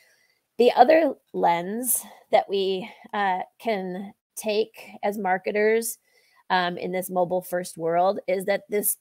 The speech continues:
landscape is truly a platform world, and successful marketers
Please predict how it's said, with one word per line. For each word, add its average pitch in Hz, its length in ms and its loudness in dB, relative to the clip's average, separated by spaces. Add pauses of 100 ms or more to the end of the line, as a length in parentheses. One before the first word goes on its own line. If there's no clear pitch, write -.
landscape 202 580 -4
is 254 240 -6
truly 240 540 -4
a 156 80 2
platform 170 600 -2
world, - 480 -6 (480)
and 185 520 4
successful 202 580 -6
marketers 175 840 -2